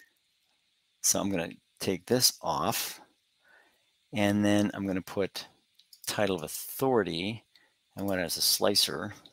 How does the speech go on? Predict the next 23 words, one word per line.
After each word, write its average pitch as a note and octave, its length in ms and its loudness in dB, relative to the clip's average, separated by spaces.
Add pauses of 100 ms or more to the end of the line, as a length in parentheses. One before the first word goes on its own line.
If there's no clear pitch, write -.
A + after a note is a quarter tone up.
(460)
do F2+ 140 -12
title - 400 -8
eight, G2 400 -4 (600)
title - 220 -6
forty-two, C3 680 -4
title - 340 -8
eight, A#2 360 -2 (1120)
and G#2 360 4
that G2 240 4 (500)
does E2+ 200 -8
not E2 260 -12
work. - 260 -12 (380)
Okay, - 180 4 (680)
so D3 520 12 (140)
what C3+ 200 -4
I'm B3+ 120 2
gonna B2 100 4
do A2+ 240 4
is F#2+ 320 2
I'm C3 180 2
going A#2 300 6
to F2 540 -2 (1500)
take - 480 8